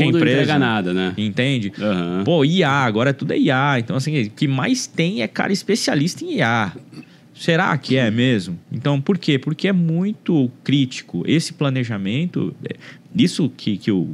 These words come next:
Speaker 2: que o pequeno, médio, empresário, você, cara, é o seu negócio. E veja em quem você tá colocando a mão o seu negócio,
Speaker 1: Com
Speaker 2: né?
Speaker 1: certeza.
Speaker 2: E,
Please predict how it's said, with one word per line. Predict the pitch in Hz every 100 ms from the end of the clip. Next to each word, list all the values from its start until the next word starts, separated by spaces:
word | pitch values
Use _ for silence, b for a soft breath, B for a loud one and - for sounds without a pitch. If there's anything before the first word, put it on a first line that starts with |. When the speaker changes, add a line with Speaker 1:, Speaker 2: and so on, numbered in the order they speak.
| -
Speaker 2:
que | 107
o | 90 87 87
pequeno, | - 90 110 110 87
médio, | 90 104 104 98
empresário, | 85 85 104 104
você, | 92 117 110 B B B -
cara, | - - 90
é | - 92
o | 120
seu | - 294
negócio. | 339 233 240 262 - - - - - 98 113 113
E | 101
veja | 92 104 208 320 277
em | 214
quem | 151 135
você | 117 113
tá | 101
colocando | 107 98 - 95
a | 92
mão | 90 80
o | 76
seu | 87
negócio, | 80 76 69 62 - -
Speaker 1:
Com | 85
Speaker 2:
né? | 92 135
Speaker 1:
certeza. | 120 92 87 80
Speaker 2:
E, | -